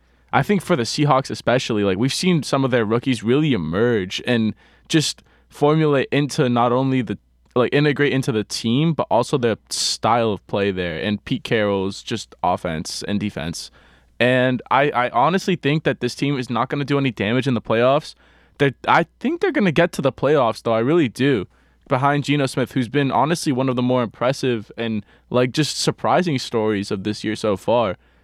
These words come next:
And they still do have those solid wide receiver targets, D K Metcalf, Tyler Lockett. And Kenneth Walker just had a f-, fantastic game replacing Rash-, the injured Rashad Penny. So this,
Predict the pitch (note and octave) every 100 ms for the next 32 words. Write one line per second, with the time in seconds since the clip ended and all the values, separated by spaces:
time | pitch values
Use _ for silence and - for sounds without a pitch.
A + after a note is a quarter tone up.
0 | _ _ - C3+ C3+ C3+ - C3+ C#3+ C3+
1 | C#3 C3+ A#2+ B2+ A#2 - _ - A#2+ B2
2 | A#2+ A#2+ A2+ - C3 B2 B2 B2 B2 B2+
3 | - B2 G#2+ A#2 A#2 A2 A2+ A2+ - G#2
4 | A2+ A2+ A2+ B2+ C3 A#2+ A#2 - _ _
5 | _ - C3 C#3 C3+ B2 D#3+ D#3+ C3 C3
6 | E3 - C#3+ A2 - C3 - B2+ B2+ -
7 | _ - A#2+ - D#3+ - D#3+ B2 B2+ A2
8 | G#2 A#2 B2+ - C3+ A#2 - A#2 A#2 A#2+
9 | A2 - A#2 G#2 C3+ B2+ F#2+ B2 A2+ A2
10 | - - - - F#3 -